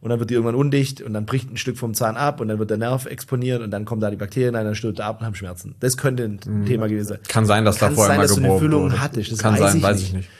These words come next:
Speaker 1: Wenn du keine hattest, ist es eher komisch. Dann würde ich immer tippen,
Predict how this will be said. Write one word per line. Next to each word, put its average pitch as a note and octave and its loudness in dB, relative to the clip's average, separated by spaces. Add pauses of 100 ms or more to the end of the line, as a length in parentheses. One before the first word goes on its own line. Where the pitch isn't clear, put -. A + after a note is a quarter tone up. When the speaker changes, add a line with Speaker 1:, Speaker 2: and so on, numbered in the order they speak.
(180)
Speaker 1:
Wenn C3+ 0
du C#3+ 2
keine G3 2
hattest, E3+ -2
ist D3+ -2
es C3 -2
eher C3+ 4
komisch. A#2+ 0
Dann B2+ -2
würde C3+ 0
ich B2 -8
immer C3+ -2
tippen, B2+ -2